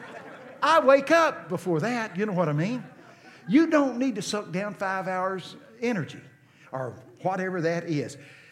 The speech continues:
If you wanna get invigorated, get with God and he'll stimulate you,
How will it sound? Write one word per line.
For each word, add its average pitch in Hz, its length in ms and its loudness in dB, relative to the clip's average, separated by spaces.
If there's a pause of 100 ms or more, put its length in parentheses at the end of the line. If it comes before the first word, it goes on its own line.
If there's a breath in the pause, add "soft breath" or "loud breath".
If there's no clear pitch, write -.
(300 loud breath)
If 170 200 -2
you 262 140 4
wanna 285 180 0
get 220 160 -6
invigorated, 160 720 -6
get 202 200 -8
with 143 220 -12
God 170 360 -10
and 135 140 -10
he'll 165 200 -6
stimulate 160 560 -8
you, 170 240 -8